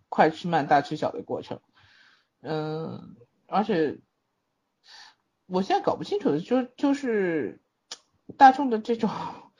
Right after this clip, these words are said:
<laughs> 偏向性是有多少成分是被打造出来的。但是微信之后，我觉得可能会越来越难，因为现在分领域化的是越来越多了。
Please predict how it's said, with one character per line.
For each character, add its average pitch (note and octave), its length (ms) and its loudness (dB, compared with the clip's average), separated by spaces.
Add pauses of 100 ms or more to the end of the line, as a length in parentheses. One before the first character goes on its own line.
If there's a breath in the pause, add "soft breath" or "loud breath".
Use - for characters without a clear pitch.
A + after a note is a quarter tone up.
(160)
<laughs> - 640 -20
偏 F4 260 -4
向 G#3+ 240 4
性 F#3 280 -2
是 F3+ 100 0
有 C#3 80 4
多 A3+ 180 2
少 C4+ 120 8
成 - 240 -4
分 G3 220 2
是 G3 120 -10
被 G3+ 100 2
打 - 220 0
造 E4 160 2
出 E4 180 -2
来 - 140 -4
的。 - 160 -14 (760)
但 B3 180 0
是 G3 680 0 (240)
微 C#4+ 180 6
信 D4 200 2
之 B3 120 0
后， B3+ 240 4
我 E3+ 220 4
觉 B2+ 240 -6
得 E3+ 260 4
可 D#3 220 -6
能 C3+ 180 -2
会 A#3 140 0
越 A#3 120 4
来 G#3 120 6
越 G#3 80 2
难， C#3 400 0
因 G3+ 100 -2
为 A#3+ 80 0
现 B3 140 -2
在 A3 260 2 (400 soft breath)
分 D4+ 260 6
领 G#3 220 0
域 F3 60 0
化 B3 260 8
的 F3+ 120 4
是 G3 140 -6
越 F#3+ 120 2
来 F3+ 100 4
越 E3+ 80 4
多 G3 300 0
了。 D#3+ 240 0